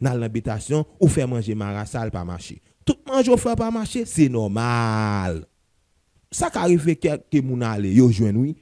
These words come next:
men majorite moun plenn pou sa, paske se pa pwoblèm nan sa.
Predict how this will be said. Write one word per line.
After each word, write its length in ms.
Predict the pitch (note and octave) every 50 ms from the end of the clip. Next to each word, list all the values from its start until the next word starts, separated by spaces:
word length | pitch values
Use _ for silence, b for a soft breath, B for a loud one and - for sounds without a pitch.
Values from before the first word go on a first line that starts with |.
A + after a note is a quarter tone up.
| _
men 180 | B2+ C#3+ D3+ C#3+
majorite 680 | E3+ G3 F#3 D3+ C3+ A2+ F3+ F3 F3+ F3 C3 - D#3 C#3+
moun 160 | D3 C#3 C3+ B2+
plenn 260 | C3+ C#3 C3+ B2+ A#2 A2
pou 140 | A#2 A2+ -
sa, 240 | - C3 E3 C3+ G#2 - _ _
paske 280 | - B2 - - A#2+ -
se 100 | - A#2
pa 220 | - - - - -
pwoblèm 380 | - C3 A2 A2 G2+ G2 F#2+ F#2
nan 100 | F2 D#2+
sa. 240 | - - D#3+ - -